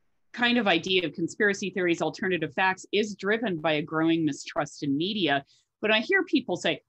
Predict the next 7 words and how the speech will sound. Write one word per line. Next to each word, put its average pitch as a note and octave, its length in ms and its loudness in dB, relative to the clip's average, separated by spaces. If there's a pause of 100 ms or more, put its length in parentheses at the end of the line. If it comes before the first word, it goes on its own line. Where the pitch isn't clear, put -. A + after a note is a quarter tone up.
(120)
"The E3+ 320 2
media," F3 680 0
it's E3+ 200 -4
like F#3 200 0
this - 380 -2 (240)
faceless, G3+ 760 0
amorphous E3 640 -2